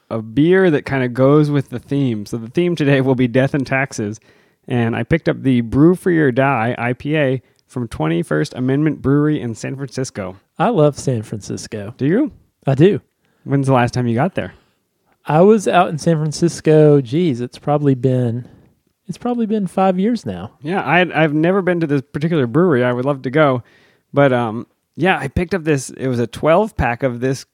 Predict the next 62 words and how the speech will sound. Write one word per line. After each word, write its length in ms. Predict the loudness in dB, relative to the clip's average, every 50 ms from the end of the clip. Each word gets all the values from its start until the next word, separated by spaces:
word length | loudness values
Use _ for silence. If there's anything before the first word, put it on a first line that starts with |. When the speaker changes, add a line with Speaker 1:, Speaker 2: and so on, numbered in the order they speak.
| _ _ _ -8
Speaker 1:
California 680 | -4 0 0 0 0 0 -2 -2 -2 -2 0 0 -2 0
beer 460 | 0 2 2 2 2 0 0 -2 -6
for 340 | -6 -4 -4 -2 -2 -4 -4
seven 400 | -2 0 0 2 2 2 2 2
dollars 320 | 4 4 4 4 2 2
and 120 | 0 0
ninety-nine 420 | 0 0 0 0 2 2 2 0 0
cents 240 | 0 0 -2 0 -2
at 80 | -2
a 40 | -2
local 280 | -2 -4 -4 -4 -4 -4
gas 240 | -4 -4 -4 -6
station. 360 | -8 -10 -12 -12 -14 -16 -16 -14
So 140 | -10 -10
I 20 | -10
was 100 | -8 -8
like, 220 | -10 -10 -12 -10 -6
"Man, 360 | -2 0 0 0 0 0 -2
you 80 | -2
can't 240 | -4 -4 -8 -8 -6
pass 220 | -4 -4 -4 -2 -2
that 180 | -2 0 0
up." 260 | 0 0 -2 -2 _ _ _ _ _ _ _ _ _ _ _ _ _
Speaker 2:
So 120 | -2 4 4
you 120 | 4 4
can 120 | 4 0 -2
find 260 | -2 0 0 0 0
this 220 | 0 -2 -2 -2
one 240 | -4 -4 -4 -6 -10 _ _ _
outside 380 | -2 -2 -2 0 0 -2 0 0
of 320 | -2 -4 -8 _ -16 _ 2
Speaker 1:
Yeah, 180 | 4 4 4
they've 140 | 4 4 2
got 140 | 2 2 4
a 40 | 4
Speaker 2:
San 60 | 4
Speaker 1:
little 160 | 4 4 4
Speaker 2:
Francisco. 300 | 4 4 2 2 4 4
Speaker 1:
locator, 240 | 4 6 4 4 2
and 180 | 2 2 2
I 60 | 4 4
went 180 | 4 4 2
on 160 | 2 2 2
their 160 | 2 2 2 4
website. 640 | 4 2 2 0 0 0 2 2 2 0 -4 -6
Um, 340 | -6 -6 -4 -4 -4 -6 -8 -10
there 320 | -6 -2 0 0 0 0 0
are 100 | -2 -4 -8 -14 -20 _ _ _ -6
ten 260 | -2 0 0 0 2
places 480 | 2 2 4 4 4 2 2 2 2 2
in 120 | 2 2
this 180 | 2 0 0 0
area 280 | 0 0 0 0 0 -2
you 80 | -2 -4
can 100 | -6 -4
get 160 | -2 0 0
it. 140 | -2 -2 -6
So 100 | -6 -4
I'm 140 | -4 -2 0
hoping 300 | 0 0 0 0 0 0
that 100 | 0 0
everybody, 600 | 0 0 0 -2 0 0 0 0 0 0 -2